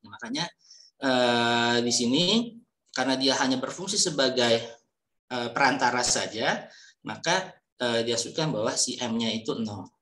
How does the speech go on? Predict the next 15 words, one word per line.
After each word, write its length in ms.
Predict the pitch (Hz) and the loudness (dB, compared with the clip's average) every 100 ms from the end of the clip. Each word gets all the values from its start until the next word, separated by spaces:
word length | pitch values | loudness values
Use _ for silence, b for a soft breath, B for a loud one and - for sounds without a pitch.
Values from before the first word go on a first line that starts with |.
| _ _ | _ _
Sehingga 480 | - 110 127 156 B B B B 123 | -4 0 2 2 B B B B -2
yang 160 | 120 | 0
perlu 160 | 123 117 | 0 -2
kita 320 | - - - | 0 -2 -2
perhitungkan 480 | 113 - 120 117 117 | -4 -2 -2 0 2
di 80 | 110 | 2
sini 320 | 113 170 185 | 2 2 2
itu 120 | - | 0
hanyalah 480 | 180 110 110 147 165 | 0 0 0 0 0
tegangan 400 | 117 113 107 123 | -4 -4 -4 -2
talinya 320 | 110 107 107 | -2 -4 -4
saja 320 | - 110 151 151 | -2 0 2 2
yang 160 | 139 | 2
serba 240 | 135 120 120 | -2 -2 -2
sama 400 | 127 170 170 | 0 0 0